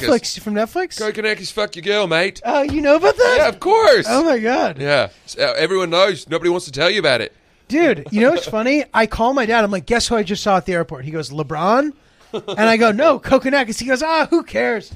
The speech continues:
Speaker 1: People only know him 'cause of him and the guy's girlfriend."
Speaker 2: <laughs> Yeah, yeah.
Speaker 1: <laughs>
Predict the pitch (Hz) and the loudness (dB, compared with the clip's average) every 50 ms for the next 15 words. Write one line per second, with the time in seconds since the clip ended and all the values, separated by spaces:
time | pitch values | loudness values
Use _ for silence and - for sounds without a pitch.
0 | - - - - - 294 294 349 330 311 294 277 240 233 247 262 254 240 220 - | -20 -20 -18 -2 -2 0 2 4 4 4 4 4 4 2 2 2 0 -2 -2 -4
1 | 240 220 208 202 175 220 240 240 233 226 226 214 220 220 226 208 160 202 214 233 | -4 -4 -4 -2 0 0 0 0 0 0 0 2 4 2 2 2 0 2 2 2
2 | 233 202 - 160 160 160 190 202 202 - 254 247 - 262 247 220 247 226 - 202 | 2 2 0 -2 -2 -2 0 -2 -2 0 -2 -2 -2 -4 -2 0 -2 -2 -2 -4
3 | 180 - 302 - - 330 349 - - 311 | 0 0 0 2 2 0 0 2 0 0